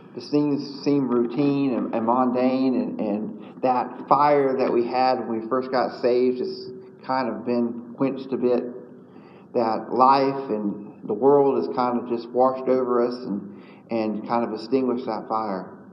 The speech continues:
Father, I ask that the fire once again will burn bright, that we'll have a, a want and a passion to learn about you, to turn to you, Father, to be part of you, and that we'll be able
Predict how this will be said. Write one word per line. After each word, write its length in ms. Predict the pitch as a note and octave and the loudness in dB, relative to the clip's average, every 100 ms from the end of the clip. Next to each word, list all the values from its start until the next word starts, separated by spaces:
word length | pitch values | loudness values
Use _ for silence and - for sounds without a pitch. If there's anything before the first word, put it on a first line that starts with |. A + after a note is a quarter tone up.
| - - - - - | -20 -20 -20 -20 0
Father, 260 | D3+ D3+ C#3+ | 4 6 6
I 180 | D3 C#3 | 6 4
ask 380 | C#3 C3+ C3+ A#2+ | 4 2 0 0
that 340 | A2 A2 - | -2 -2 -6
the 120 | A#2 B2 | -4 0
fire 500 | B2 A2 A2 G#2+ A2 | 2 2 -4 -6 -2
once 200 | B2+ B2 | 0 0
again 440 | A2+ G#2+ A2+ A2 G#2 | -4 -2 -2 -2 -2
will 80 | |
burn 260 | G#2 G#2+ G#2 | -2 -2 -2
bright, 280 | G#2 G#2 - | -2 -2 0
that 80 | A2 | 0
we'll 140 | A#2 | 2
have 180 | C3 B2 | 0 2
a, 280 | G#2+ - G#2+ | 0 0 0
a 60 | |
want 800 | G#2 A2+ C3+ C#3 G2 F2 - - - - - - - - | 0 2 6 6 4 -2 -12 -14 -16 -16 -18 -18 -18 -8
and 40 | A#2 | -6
a 160 | G#2+ | -4
passion 880 | - D#3+ D3+ C#3 - G2+ F#2+ - - - - - - - - - - - - - | 0 2 2 0 -4 -4 -4 -8 -16 -20 -20 -20 -20 -20 -20 -20 -20 -20 -20 -10
to 800 | - C#3 B2+ A#2+ A#2+ - - - - - - - - - - - - - | 2 4 4 2 0 -6 -14 -18 -20 -20 -20 -20 -20 -20 -20 -20 -12 0
learn 220 | C3+ D3 | 2 2
about 380 | B2+ A#2 A#2+ B2 | 2 0 0 -4
you, 240 | A2 G#2+ | -2 -4
to 200 | A2+ - | -6 -8
turn 240 | - D#3 C#3 | 0 2 2
to 60 | |
you, 280 | B2 A#2 A2 | 0 -2 -2
Father, 440 | A2 G#2+ G#2 G2+ G#2 | 0 0 0 -4 -8
to 100 | - | -6
be 140 | A2 | -8
part 380 | A2 - D3 C3 | -2 4 4 4
of 180 | A#2 G2 | -2 -2
you, 320 | F2+ - - - - - - - - - - - - - | -4 -6 -14 -18 -20 -20 -20 -20 -20 -20 -20 -20 -12 -2
and 180 | B2+ | 2
that 160 | B2+ - | 4 4
we'll 140 | C#3 | 4
be 120 | C#3+ F3+ | 6 6
able 240 | F3 - | 6 0